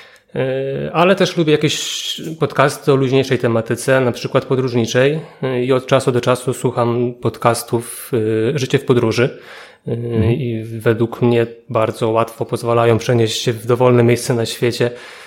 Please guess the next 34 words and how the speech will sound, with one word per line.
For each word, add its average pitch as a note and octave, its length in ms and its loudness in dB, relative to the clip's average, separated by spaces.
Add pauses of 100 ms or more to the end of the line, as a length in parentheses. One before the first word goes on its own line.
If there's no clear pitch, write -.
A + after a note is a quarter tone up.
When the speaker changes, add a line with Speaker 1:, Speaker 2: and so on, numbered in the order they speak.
(200)
Speaker 1:
e, A2+ 60 -2 (540)
i F3 180 -6
pomyślenie B2 460 4
o A2+ 40 0
czymś A#2+ 260 -4
innym A2+ 280 2
niż, G#2+ 240 -4 (280)
niż - 360 -6
o C#3 100 -2
tym, A#2+ 360 -2
o C3+ 100 -2
czym B2 160 -2
na A2+ 80 2
co A#2+ 180 -2
dzień. D3 200 0 (480)
No D#3+ 60 4
ale E3 80 2
tak - 100 0
jak E3 100 4
Speaker 2:
Mhm. - 20 -6 (100)
Speaker 1:
powiedziałem, A#2+ 320 4
na A#2+ 100 4
stałe C3 320 2
jakby B2 240 2
nie A#2+ 80 4
przywiązuję A#2+ 420 0
się A#2+ 100 -2
do A#2 100 0
konkretnych A#2+ 460 0
tytułów, C#3+ 380 0
do A#2 100 -2
konkretnych A#2+ 380 -4
podcastów, C3+ 540 -2
raczej, B2 340 2